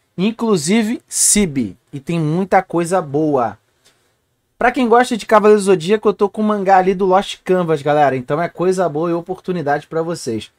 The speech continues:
Hoje também tem Super Nintendo, tem PlayStation dois, tem Nintendo Wii, tem Nintendo, é, D S Lite, tem PlayStation quatro e muita coisa.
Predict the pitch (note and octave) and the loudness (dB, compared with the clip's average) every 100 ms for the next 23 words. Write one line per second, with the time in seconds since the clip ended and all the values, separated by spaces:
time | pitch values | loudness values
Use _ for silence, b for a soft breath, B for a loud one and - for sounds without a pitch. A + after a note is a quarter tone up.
0 | _ - G3+ A3+ A3 G#3+ G3+ - G3 G#3 | _ 0 2 4 2 0 -2 -4 0 2
1 | G3 F#3 F#3 F#3+ F3+ F3 - _ _ F#3+ | 2 0 0 0 -2 -4 -10 _ _ 0
2 | G3 F#3+ A#3 B3 A#3 - G#3 E3+ G3+ F#3 | 0 2 2 4 2 2 -2 4 4 4
3 | - _ _ F#3 G#3 G#3 G3+ A#3+ A3 F#3+ | 0 _ _ 0 2 2 0 0 0 -2
4 | G3 G3 _ _ - G#3+ G#3 G#3+ A3+ A#3+ | -2 -8 _ _ 0 2 2 0 0 2
5 | A#3+ A3 F#3+ C#3+ - _ - F3 F#3 F3+ | 4 6 6 4 -2 _ 0 2 2 2
6 | E3+ D#3+ C3+ B2 _ _ _ - C#3 F#3 | 2 2 0 -8 _ _ _ -4 0 2
7 | G3+ A#3+ - A#3+ B3 _ _ C3+ D#3 G3+ | 2 -2 -6 -10 -12 _ _ -4 0 0
8 | F#3+ G3+ - _ _ _ _ _ - B3 | -2 -12 -18 _ _ _ _ _ 0 0
9 | C4 A#3+ G#3 A#3+ C4 C4+ A#3 - G3+ A3 | 2 0 2 0 -2 -2 -2 2 2 2
10 | G#3+ A#3 - _ _ - E3+ F3+ F#3 G3+ | -2 -14 -16 _ _ -8 -4 -4 -2 -2
11 | F#3 E3 E3 | 0 -2 -2